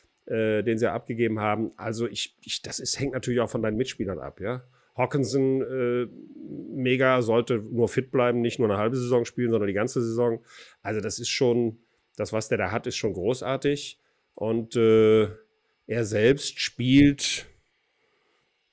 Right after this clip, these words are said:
ja, nicht umsonst hat er, hat er viele Spiele eng gewonnen. Aber wie gesagt, das ist auch die Mannschaft um ihn rum. Deswegen, also ich find, ich find Kirk Cousins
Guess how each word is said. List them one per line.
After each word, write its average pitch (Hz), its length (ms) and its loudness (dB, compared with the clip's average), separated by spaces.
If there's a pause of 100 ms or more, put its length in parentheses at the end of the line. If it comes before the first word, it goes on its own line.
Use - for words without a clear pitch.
(200)
ja, 120 500 2
nicht 131 280 -4
umsonst 170 500 0 (120)
hat 123 220 -4
er, 123 180 2
hat 120 160 -4
er 117 300 4
viele 127 260 0
Spiele 120 320 0
eng 120 160 0
gewonnen. 120 260 2
Aber 110 140 2
wie 127 100 0
gesagt, 156 360 0
das - 160 -6
ist - 200 -8
auch 139 160 -4
die 135 120 -2
Mannschaft 143 440 -2
um 131 120 0
ihn 135 80 2
rum. 131 300 4 (400)
Deswegen, 113 480 -2
also 101 420 -4
ich - 140 -12
find, 113 260 -6
ich 107 120 -12
find 120 200 -6
Kirk 117 240 -4
Cousins 113 600 -6